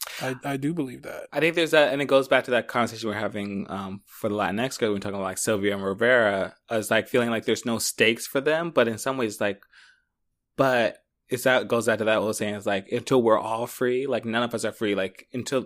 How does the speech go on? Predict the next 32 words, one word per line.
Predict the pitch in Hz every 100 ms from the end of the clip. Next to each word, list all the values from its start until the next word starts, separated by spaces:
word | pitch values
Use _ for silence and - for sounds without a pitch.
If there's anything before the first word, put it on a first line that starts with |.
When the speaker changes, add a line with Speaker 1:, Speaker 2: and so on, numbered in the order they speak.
| -
Speaker 2:
those | 127 -
trans | 113 113
girls, | 127 135
like, | 131
Speaker 1:
Right. | 123
Speaker 2:
like, | 127 - - - _ _ -
don't | 131 196
take | 208 170
it | 147
for | 123
granted. | 110 180 123 107
Like, | 110 110 110 -
even | 156 165 156
gay | 135 139
marriage | 117 175 190 123 -
could | - 180
get | 143 113
reversed. | 127 131 151 107 -
All | 147
these | 165 156
things, | 151 104
like, | 135 127
look | 120 143
at | 185
what's | 151
Speaker 1:
Yes. | 147
Speaker 2:
happening | 143 135
with | 123
abortion | 101 113 117 120
Speaker 1:
Yes. |
Speaker 2:
rights. | 139 120
Like, | 123 104